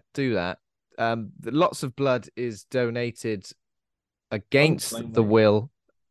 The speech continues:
Speaker 1: the will of a lot of people in this and today's movie, um, which is pretty, pretty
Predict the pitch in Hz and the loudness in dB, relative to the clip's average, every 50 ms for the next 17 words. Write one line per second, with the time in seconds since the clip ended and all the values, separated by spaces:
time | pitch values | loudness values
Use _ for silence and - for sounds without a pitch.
0 | _ - 120 110 117 123 120 113 110 110 - - - 113 110 101 - - - - | _ -2 0 4 4 6 6 6 6 4 2 2 2 2 2 0 -2 -8 -2 0
1 | 110 110 117 123 120 107 - 123 113 - 113 107 107 107 113 113 - - - 98 | 2 4 4 4 2 2 -2 -6 -6 -4 -6 -6 -4 -4 -6 -6 -8 -8 -12 -12
2 | 101 - - 98 110 110 113 104 - - 92 90 90 80 92 87 90 104 - - | -12 -12 -4 0 2 2 2 0 -2 -4 -4 -4 -4 -6 -6 -8 -8 -8 -12 -20
3 | - - - - - - - - - - 107 - - 104 101 98 98 98 95 95 | -20 -20 -20 -20 -18 -18 -18 -18 -18 -18 -8 -2 0 2 4 4 4 4 2 0
4 | 92 87 - _ _ _ _ _ _ _ _ _ _ _ _ _ _ - 110 - | -2 -4 -8 _ _ _ _ _ _ _ _ _ _ _ _ _ _ -12 -8 -6
5 | 98 92 - - 110 - 80 95 90 87 - _ _ _ _ _ - 113 98 98 | -6 -8 -4 -4 -4 -2 -2 -4 -4 -6 -10 _ _ _ _ _ -4 -2 -2 -2
6 | 95 90 | -4 -8